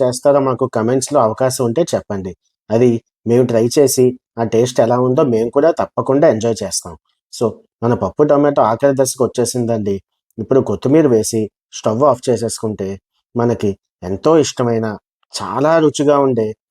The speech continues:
ఆంధ్రా స్టైల్ పప్పు టమాటో రెడీ అయిపోయిందండి. చూసారా? ఆ కన్సిస్టెన్సీ కానీ, ఈ పప్పు మరీ మెత్తగా అయిపోకుండా చిన్న పలుకుల్లా కనిపిస్తూ ఎంత బా వచ్చిందో. ఇదే అండి ఈ పప్పు టమాటాలో ఉండే స్పెషల్. అందుకే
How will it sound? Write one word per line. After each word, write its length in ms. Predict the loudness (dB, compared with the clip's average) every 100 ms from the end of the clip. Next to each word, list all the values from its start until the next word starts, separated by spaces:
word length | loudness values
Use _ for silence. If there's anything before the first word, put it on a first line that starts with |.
| _
ఆంధ్రా 340 | -8 -4 0 0
స్టైల్ 280 | 2 0 2
పప్పు 220 | -2 0 0
టమాటో 460 | 0 0 0 2
రెడీ 240 | 2 2 2
అయిపోయిందండి. 640 | 0 -2 -6 -6 -10 -14 -18 _ _ _ _
చూసారా? 400 | -8 -2 0 0 -4 _ -8
ఆ 60 | -4
కన్సిస్టెన్సీ 720 | -4 -2 -2 0 0 2 0
కానీ, 300 | 0 -2 -4 -8 _ _ _
ఈ 80 | 0
పప్పు 380 | 2 0 0 0 0 -4 _ -10
మరీ 260 | 0 2
మెత్తగా 420 | 2 0 0 2 4
అయిపోకుండా 600 | 2 0 -2 -4 -4 -6 -8 _ _ -10
చిన్న 280 | -2 0 0
పలుకుల్లా 560 | 2 0 2 2 2 2
కనిపిస్తూ 580 | 0 -2 -4 -6 -4 -6 -6 _ _
ఎంత 240 | -14 -4 -2
బా 180 | 2 2
వచ్చిందో. 500 | 2 0 -4 -2 -2 -4 -8 _ _ -14
ఇదే 220 | -2 2 2
అండి 220 | 2 0 -4 _ _
ఈ 80 | -6
పప్పు 320 | -2 -4 -2 0
టమాటాలో 580 | 0 0 0 2 2
ఉండే 220 | 0 -2 -4
స్పెషల్. 440 | -4 -6 -4 -6 -8 _ -12
అందుకే 400 | -4 -2 2